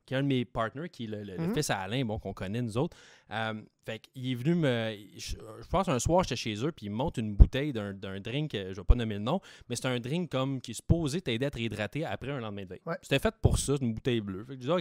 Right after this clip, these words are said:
Speaker 1: Ok. » Je dis, « C'est cool ça. » Il dit, « Ouais, j'ai l'idée de faire un drink comme ça peut-être aussi, mais meilleur marketing, meilleur ci, meilleur. » C'est un gars de business lui aussi, tu sais. Fait que je dis, « On pourrait lancer ça, je pense que ça pourrait pogner, parce que ça, ça a pas l'air de pogner tant que ça. Puis nous autres, on préfère de quoi ? »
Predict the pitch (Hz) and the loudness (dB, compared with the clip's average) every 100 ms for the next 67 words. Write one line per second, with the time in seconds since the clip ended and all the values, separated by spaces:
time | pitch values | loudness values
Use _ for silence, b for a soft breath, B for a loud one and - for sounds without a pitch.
0 | 110 - B B B B 113 107 104 110 | -2 -12 B B B B -10 -10 -8 -8
1 | 104 95 - 180 226 214 151 139 220 160 | -8 -10 -2 -2 0 0 4 8 8 6
2 | 120 131 165 - 156 170 135 110 104 131 | 2 2 2 2 0 2 0 -2 -2 -2
3 | 170 170 123 110 - 165 143 147 117 - | -2 -2 -4 -4 -4 -6 -6 -6 -6 -8
4 | 190 156 95 139 175 180 139 127 110 - | -6 -6 -6 -6 -4 -2 -2 -2 -6 -4
5 | 160 156 156 175 123 117 170 135 113 - | -2 -2 0 0 -2 -4 -4 -4 -4 -8
6 | 165 196 123 117 156 - 101 - 202 147 | -10 -4 -2 0 0 -2 -4 -2 -2 -2
7 | 151 B B B 175 - 107 - 95 - | -4 B B B -8 -6 -6 -8 12 12
8 | 202 190 139 98 - 196 - 196 - - | 12 12 -2 -4 -4 -4 -2 -4 -4 -2
9 | 113 107 110 139 - - 202 113 104 127 | -2 0 -2 -2 -2 -4 -6 -8 -4 -2
10 | 175 117 117 135 98 92 165 220 - 165 | -2 -4 -6 -6 -8 -6 -4 -4 -2 -4
11 | - 107 156 175 131 | -4 -6 -4 -2 -2